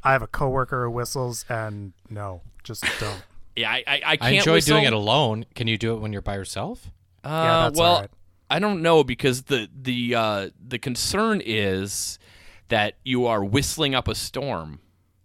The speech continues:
Speaker 2: So you're gonna get, the storm is gonna hit because you're whistling. It's gonna bring the
Speaker 1: Hmm.
Speaker 2: bad weather.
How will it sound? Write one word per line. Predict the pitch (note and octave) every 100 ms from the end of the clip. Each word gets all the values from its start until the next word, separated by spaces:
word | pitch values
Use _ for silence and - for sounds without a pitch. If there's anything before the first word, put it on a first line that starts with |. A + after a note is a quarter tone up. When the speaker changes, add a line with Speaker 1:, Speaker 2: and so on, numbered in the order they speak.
| _ _ _ _ _ _ _ _
Speaker 2:
So | -
you're | A2 G2+
gonna | G#2+ G#2
get, | G#2+ A2
the |
storm | - C#3 C3 C3 G#2+ F#2+ - _
is | G#2+
gonna | - G2+ F2+
hit | G2 F#2+
because | - - G2
you're | F#2
whistling. | F2 A2 - E2 D2+ D2 _ _
It's | -
gonna | A2 F#2
bring | A2 G#2
the | G2
Speaker 1:
Hmm. |
Speaker 2:
bad | G2+ G2
weather. | F#2+ F#2+ D#2 B1